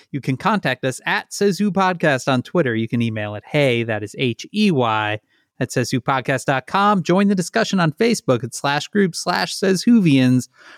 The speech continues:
Our Facebook group is moderated by Janice Dillard. And if you wanna join the fan-run Discord server, visit tiny U R L dot com slash says who discord. Spread the word, subscribe, and please leave stars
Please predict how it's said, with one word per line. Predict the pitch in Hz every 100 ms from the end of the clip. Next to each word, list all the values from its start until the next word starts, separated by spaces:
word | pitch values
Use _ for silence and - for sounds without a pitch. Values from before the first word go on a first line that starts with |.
| _
Our | 175
Facebook | 254 233 - -
group | 127 120
is | 123
moderated | 117 113 113 117
by | 120 120
Janice | 120 113 110 -
Dillard. | 131 165 185 143 127 135 - _ _ _ _
And | 220 277 226 208
if | -
you | 175
wanna | 165 156
join | 143 143
the | 139
fan-run | - 220 220 175 135 120 113
Discord | 135 - - 120 113
server, | - 127 117 143 170
visit | 190 185 -
tiny | - 196
U | 190
R | 196 202
L | 190
dot | 135 139 180
com | - 196 180
slash | - 214 214 -
says | - 208 202 180
who | 208 202
discord. | 170 220 208 - 143 127 123 120 - _ _ _ _ _ _
Spread | - - 240 208
the |
word, | 180 143 131 123
subscribe, | - 180 - 160 135 127 123
and | 147 135
please | - 254 226 196
leave | 202 175
stars | - 185 175 170